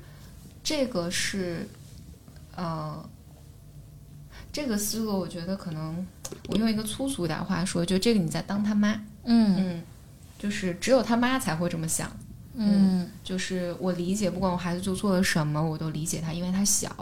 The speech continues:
Speaker 1: 他不懂事儿，所以我先要理解他，
Speaker 2: 嗯。
Speaker 1: 帮助他成长。但是伴侣关系和同事关系、朋友关系，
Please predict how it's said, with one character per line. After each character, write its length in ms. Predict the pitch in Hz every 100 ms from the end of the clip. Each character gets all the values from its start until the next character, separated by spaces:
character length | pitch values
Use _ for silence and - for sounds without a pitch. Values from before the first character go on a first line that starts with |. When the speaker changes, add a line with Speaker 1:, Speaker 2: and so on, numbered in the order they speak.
| 170
Speaker 1:
他 100 | 175
不 100 | 185
懂 180 | 156
事 160 | 175 190
儿， 120 | 165 -
所 180 | -
以 100 | 160
我 160 | 180 160
先 160 | 185 165
要 120 | 156
理 180 | 151 156
解 160 | -
他， 180 | 175 175 - -
Speaker 2:
嗯。 240 | 220 208
Speaker 1:
帮 200 | 208 196
助 160 | 208 180
他 160 | 165
成 260 | 165 147 160
长。 200 | 165 151 - - - - - - -
但 160 | 233
是 140 | 240 240
伴 260 | 226 285
侣 80 | 185
关 300 | - - 78
系 260 | - - -
和 460 | - 156 151 147 180
同 200 | - 151
事 140 | 226
关 260 | 208 156 160
系、 180 | - 165
朋 240 | - 170
友 60 | 175
关 260 | 156 151
系， 360 | 180 - -